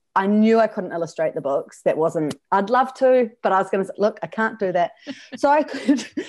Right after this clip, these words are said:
Speaker 1: <laughs> like, I could see a vision for, for the, for the business. Like, every, you know, there were parts that I couldn't do, and I knew, but I knew how to outsource it. Like, I knew, okay,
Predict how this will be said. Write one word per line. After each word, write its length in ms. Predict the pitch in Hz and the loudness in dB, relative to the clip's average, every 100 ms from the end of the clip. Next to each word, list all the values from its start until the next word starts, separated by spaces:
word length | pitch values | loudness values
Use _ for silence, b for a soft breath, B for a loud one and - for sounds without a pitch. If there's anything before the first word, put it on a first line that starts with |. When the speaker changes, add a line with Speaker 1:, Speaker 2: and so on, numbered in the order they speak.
| B | B
Speaker 1:
<laughs> 300 | B _ - | B _ 0
like, 140 | 320 | 2
I 80 | 269 | 2
could 200 | 277 320 | -2 -4
see 240 | - 302 370 | 0 0 2
a 60 | |
vision 680 | 254 202 185 185 156 117 147 _ _ | 2 4 4 2 0 -6 -12 _ _
for, 380 | - 233 202 185 - 214 | -2 2 2 0 -4 -14
for 200 | - 220 | 0 2
the, 380 | 196 180 165 - - | 4 4 2 -4 -4
for 60 | |
the 80 | 196 | 0
business. 520 | 180 170 170 - 190 - | 2 0 -2 -10 -6 0
Like, 260 | 196 190 - _ _ _ _ | 0 -2 -14 _ _ _ _
every, 260 | 254 254 269 | 0 2 2
you 140 | 226 220 | 4 4
know, 100 | 196 | 2
there 100 | 202 | 0
were 80 | 202 | -2
parts 400 | - 233 233 - | -4 -2 -2 -2
that 100 | 196 | -2
I 60 | |
couldn't 320 | 170 196 170 156 | 0 -4 -4 -2
do, 360 | 175 147 - - _ _ _ _ _ | -2 0 -4 -12 _ _ _ _ _
and 120 | 190 | 0
I 80 | 185 | 2
knew, 300 | 202 214 196 | 2 4 4
but 140 | 196 | 4
I 40 | 185 | 0
knew 220 | 202 214 | 2 2
how 180 | 208 202 | 2 0
to 80 | 165 | 2
outsource 580 | 165 170 - 170 156 151 | 0 0 -6 -8 -6 -6
it. 60 | 127 - | -2 -2
Like, 160 | 196 | 0
I 80 | 220 | 0
knew, 380 | 196 208 202 202 | 2 0 0 -2
okay, 420 | - 185 160 160 | -4 -2 0 -2